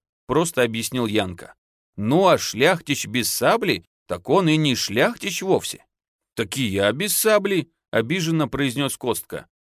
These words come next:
«А я что, не шляхтич, что ли?» «Ну так вы секретарь, а секретарь он по бумажной части, так же, как пан Ксёнц,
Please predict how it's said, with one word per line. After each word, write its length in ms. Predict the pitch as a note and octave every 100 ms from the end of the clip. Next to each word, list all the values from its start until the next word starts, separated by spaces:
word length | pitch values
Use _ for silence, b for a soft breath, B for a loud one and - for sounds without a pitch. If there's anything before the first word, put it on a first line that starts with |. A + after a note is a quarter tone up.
| _
«А 140 | - C#3
я 160 | G#3
что, 380 | F#3+ - A#2+ D2+ _ _
не 220 | A2 C#3+
шляхтич, 600 | B2 - A2+ F#3 - A3+
что 240 | - - B2+
ли?» 200 | D#2 - _ _ _ _ _
«Ну 160 | A2 B2
так 220 | C#3 -
вы 380 | B2 E3 C3 F#2+
секретарь, 840 | - A#2 A2+ G#2 A2+ E3+ F#3+ - _ -
а 120 | A2+
секретарь 640 | - A2 A2+ A2+ G3 G#3+
он 240 | C#3 G#3+ F3
по 100 | G#3
бумажной 580 | G#3 D3+ E3 G3+ A3
части, 480 | F3+ D#3 A2+ - - _ _ _
так 180 | - F3+
же, 140 | E3 F3
как 240 | F#3 D#3
пан 240 | F#3 F#3
Ксёнц, 500 | E3+ - D3+ E2+ -